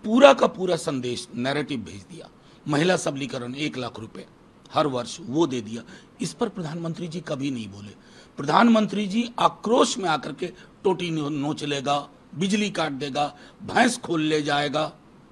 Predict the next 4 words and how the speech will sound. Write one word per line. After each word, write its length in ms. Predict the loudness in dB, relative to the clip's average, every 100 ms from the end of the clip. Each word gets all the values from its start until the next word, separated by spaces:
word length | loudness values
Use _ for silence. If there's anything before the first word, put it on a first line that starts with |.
| -20 -20 -20 -14
मंगलसूत्र 720 | -4 -2 2 2 2 0 -2 -8
छीन 240 | -10 -10
लेगा, 460 | -8 -6 -6 -8 -8 -18 -20 -14
मुजरा 500 | -2 0 4 8 8